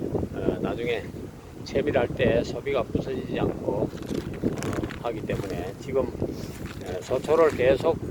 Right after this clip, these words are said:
어, <clears throat> 이렇게 해서 소초를, 이 소초가 다 찌어지고 나면은 또다시, 예, 한 칸 늘리면서, 어,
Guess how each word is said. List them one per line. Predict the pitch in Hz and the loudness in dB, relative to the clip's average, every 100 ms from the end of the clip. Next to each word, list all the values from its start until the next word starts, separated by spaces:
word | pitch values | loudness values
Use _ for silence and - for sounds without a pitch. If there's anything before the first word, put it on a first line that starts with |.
| - 139 139 - - - - - - | -2 -2 -4 -6 -12 -12 -12 -12 -10
어, | 98 95 - - - - | -8 -8 -10 -16 -12 -6
<clears throat> | 151 139 147 | -6 -6 -6
이렇게 | 147 - 147 | -4 -2 -2
해서 | 139 117 - - - - - | -2 -4 -6 -10 -8 -8 -4
소초를, | 127 123 156 160 160 - | -4 0 0 0 -2 -4
이 | 165 165 156 | -4 -2 -2
소초가 | 151 139 147 151 | -4 -2 2 2
다 | 117 139 139 | 4 4 4
찌어지고 | - 170 165 151 | 2 0 0 0
나면은 | 160 156 139 120 - - - - - - - | 0 0 -2 -2 -6 -10 -10 -10 -12 -8 -2
또다시, | 160 165 160 151 135 - - | 6 6 6 0 -6 -8 -10
예, | 110 107 110 98 - - - - - - | -10 -8 -8 -10 -12 -16 -16 -16 -16 -8
한 | 156 156 | -6 -2
칸 | 139 135 | 2 4
늘리면서, | 160 147 135 123 135 135 135 - - - - - - - - | 4 4 2 2 4 4 4 -4 -14 -16 -18 -16 -12 -12 -8
어, | 92 92 92 | -6 -6 -6